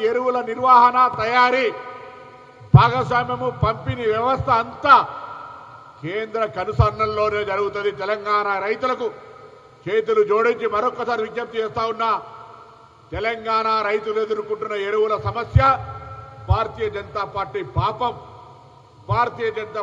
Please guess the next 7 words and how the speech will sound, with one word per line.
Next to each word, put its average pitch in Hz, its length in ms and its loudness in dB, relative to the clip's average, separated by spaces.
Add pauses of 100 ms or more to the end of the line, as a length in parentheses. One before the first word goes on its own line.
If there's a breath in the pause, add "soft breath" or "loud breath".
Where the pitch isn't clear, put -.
పార్టీ 214 240 -6 (140)
కుట్ర 208 220 -8 (160)
ఫలితం, 277 380 0 (840)
భారతీయ 247 420 2
జనతా 226 260 -8 (120)
పార్టీ 214 200 -8 (120)
నిర్లక్ష్యం 233 440 -8